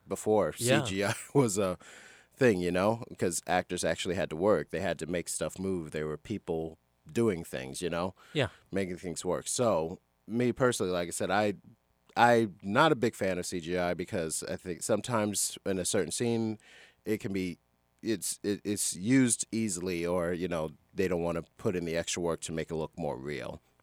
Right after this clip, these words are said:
Speaker 1: But, and yes, I definitely saw this, uh, so far I've seen this in the episodes of Star Wars. However, it, it does take away from stuff, but not the whole movie, you know, 'cause some stuff is actually cool, like you said. But, so,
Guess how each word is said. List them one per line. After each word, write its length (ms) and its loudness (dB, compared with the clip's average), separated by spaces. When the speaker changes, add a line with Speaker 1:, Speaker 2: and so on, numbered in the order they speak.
Speaker 1:
But, 260 -2
and 420 -6
yes, 300 -2
I 100 2
definitely 320 0
saw 220 -2
this, 380 -4
uh, 200 -6
so 220 6
far 240 2
I've 100 -4
seen 260 -4
this 180 -6
in 160 -2
the 120 -8
episodes 680 -8
of 80 -6
Star 200 0
Wars. 260 -2
However, 540 8
it, 180 4
it 120 4
does 200 6
take 180 4
away 220 6
from 180 -2
stuff, 360 4
but 120 0
not 180 -2
the 100 -2
whole 280 0
movie, 560 0
you 80 0
know, 160 0
'cause 160 -6
some 200 0
stuff 320 0
is 200 -2
actually 380 -4
cool, 260 -4
like 200 -10
you 60 -10
said. 340 -10
But, 480 -6
so, 280 -2